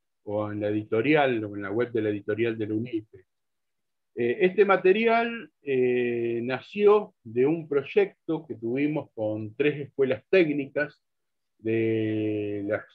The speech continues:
de la zona de Escobar en el año dos mil quince, donde conseguimos un crédito,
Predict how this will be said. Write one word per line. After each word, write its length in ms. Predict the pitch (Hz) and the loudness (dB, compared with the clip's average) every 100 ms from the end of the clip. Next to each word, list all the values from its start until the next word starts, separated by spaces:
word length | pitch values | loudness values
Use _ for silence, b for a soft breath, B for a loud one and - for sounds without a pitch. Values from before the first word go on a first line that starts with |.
| - | -8
de 120 | 113 | -2
la 140 | 107 | -2
zona 280 | - 147 127 | -4 -6 -4
de 80 | 120 | -4
Escobar 440 | - 117 156 185 165 - _ _ _ _ - | -8 -4 0 0 0 -12 _ _ _ _ -8
en 140 | 104 | -4
el 100 | 110 | 0
año 260 | 131 135 123 | 0 0 -2
dos 180 | 120 113 | -2 -4
mil 320 | 131 135 135 | -6 -6 -4
quince, 840 | 202 202 185 175 156 165 185 185 _ _ _ _ _ - | 2 4 4 2 0 0 0 -2 _ _ _ _ _ -4
donde 400 | 123 123 123 120 | -2 0 -2 -2
conseguimos 800 | 147 127 120 123 143 156 151 143 - | -2 -4 -2 -2 2 2 2 -4 -8
un 260 | 131 135 127 - | -8 -6 -6 4
crédito, 520 | 170 185 156 147 | 8 8 6 2